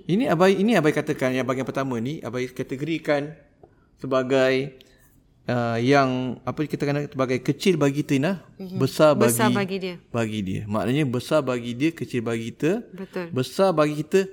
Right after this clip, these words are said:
Speaker 1: kecil bagi dia.
Speaker 2: Mhm.
Speaker 1: Ah,
Speaker 2: Betul.
Speaker 1: jadi itu perkara yang mereka kena ambil berat.
Speaker 2: Mhm.
Speaker 1: Yang perkara yang macam tu,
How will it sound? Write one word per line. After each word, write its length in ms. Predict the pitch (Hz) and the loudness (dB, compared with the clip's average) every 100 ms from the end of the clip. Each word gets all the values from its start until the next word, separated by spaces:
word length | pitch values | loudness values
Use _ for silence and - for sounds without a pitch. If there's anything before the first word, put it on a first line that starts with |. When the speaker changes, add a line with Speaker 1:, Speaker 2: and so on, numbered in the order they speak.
| - _ | -12 _
Speaker 1:
kecil 460 | - 175 - 262 151 | -6 -6 -2 0 2
bagi 240 | 120 110 | 2 0
dia. 200 | 101 95 | -4 -8
Speaker 2:
Mhm. 540 | 98 190 180 170 170 _ _ _ _ _ _ - _ | -8 -12 -12 -16 -18 _ _ _ _ _ _ -20 _
Speaker 1:
Ah, 180 | - 107 | -10 -8
Speaker 2:
Betul. 260 | 98 95 - | -6 -6 -4
Speaker 1:
jadi 220 | 120 139 | -2 -2
itu 180 | 156 190 | -2 -2
perkara 400 | 170 127 139 147 147 | -4 0 2 2 2
yang 380 | 131 139 135 | 2 2 2
mereka 320 | 135 143 151 175 | 2 -2 -2 -4
kena 240 | 151 143 | -4 -2
ambil 240 | 139 151 | 0 2
berat. 260 | 147 156 - - - | 4 4 4 -2 -16
Speaker 2:
Mhm. 360 | 190 190 180 180 | -14 -12 -12 -6
Speaker 1:
Yang 380 | 131 143 196 190 | 0 4 4 2
perkara 320 | 196 196 196 | -2 0 2
yang 160 | 208 | 2
macam 320 | 202 202 208 208 | 0 -2 -2 -2
tu, 400 | 240 330 359 | 0 0 0